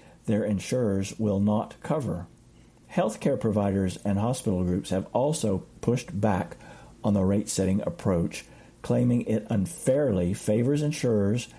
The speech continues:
and warning it could discourage doctors from practicing in certain areas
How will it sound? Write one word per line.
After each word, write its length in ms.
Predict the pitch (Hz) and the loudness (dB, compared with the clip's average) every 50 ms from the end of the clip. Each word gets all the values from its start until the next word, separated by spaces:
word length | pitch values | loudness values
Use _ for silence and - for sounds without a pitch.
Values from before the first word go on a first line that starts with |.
| - - - - - - - | -20 -20 -20 -20 -20 -10 -4
and 300 | - 110 104 107 110 120 | 0 2 2 4 4 4
warning 480 | 127 139 151 151 123 87 85 82 - - - | 2 2 2 2 0 0 -2 -2 -6 -8 -6
it 160 | - 104 - - | -6 -6 -4 -4
could 240 | 101 92 92 90 | -4 -4 -4 -4
discourage 680 | 87 95 - - - - 143 165 143 113 82 - - - - | -6 -6 -6 -6 -4 -2 0 0 0 0 -2 -4 -6 -4 -2
doctors 580 | 110 101 98 - - 95 90 87 82 - - - - - - - - - | -2 -2 -2 -2 -4 -2 -2 -2 -4 -6 -10 -14 -20 -20 -20 -20 -20 -20
from 220 | - - 110 95 85 | -6 -2 -2 -2 -2
practicing 680 | - - 135 135 - - - 110 101 - 98 87 90 | -2 -2 -2 -2 -2 -2 -4 -6 -4 -2 -2 -2 0
in 100 | 90 85 | -2 -2
certain 340 | 82 - - 95 - - 98 | -2 -2 -4 -4 -4 -2 -2
areas 380 | 90 90 90 92 98 101 - | -2 0 0 0 -2 -4 -6